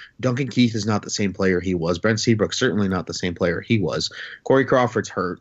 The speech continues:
You know, Marian Hossa is gone. A lot of these kind of key guys that were there for these playoff runs are not there anymore. You know, now,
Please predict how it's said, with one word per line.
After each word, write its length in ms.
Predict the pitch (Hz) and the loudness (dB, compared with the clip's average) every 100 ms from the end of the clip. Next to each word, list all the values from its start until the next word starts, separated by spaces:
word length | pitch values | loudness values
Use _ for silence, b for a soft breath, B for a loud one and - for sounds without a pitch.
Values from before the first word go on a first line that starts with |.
| - | -6
You 120 | 104 | -4
know, 260 | 92 95 104 | -4 -6 -6
Marian 320 | 107 117 139 113 | -2 2 2 2
Hossa 240 | 110 - | 0 -2
is 100 | 90 | -10
gone. 400 | 90 90 87 90 | -8 -6 -6 -4
A 80 | - | 2
lot 180 | 131 131 | 4 4
of 80 | 131 | 2
these 300 | 123 110 - | 0 -2 -8
kind 240 | - 131 120 | -4 -2 -2
of 160 | 107 | -4
key 180 | - 139 | -4 -4
guys 380 | 123 123 180 156 | 0 2 2 0
that 160 | 120 107 | -4 -4
were 120 | 104 | -4
there 200 | 107 104 | -4 -4
for 120 | 120 | -6
these 140 | 113 | -6
playoff 340 | - 180 220 - | -6 -6 -6 -4
runs 200 | 107 107 | -4 -4
are 60 | 113 | -2
not 220 | 123 - | -4 -4
there 180 | 269 208 | -4 -2
anymore. 420 | 98 95 85 90 B B B B B | -2 -2 -4 -8 B B B B B
You 140 | - 120 | 0 4
know, 200 | 113 110 | 4 2
now, 760 | 117 123 143 180 123 107 113 | 2 2 2 2 2 0 -4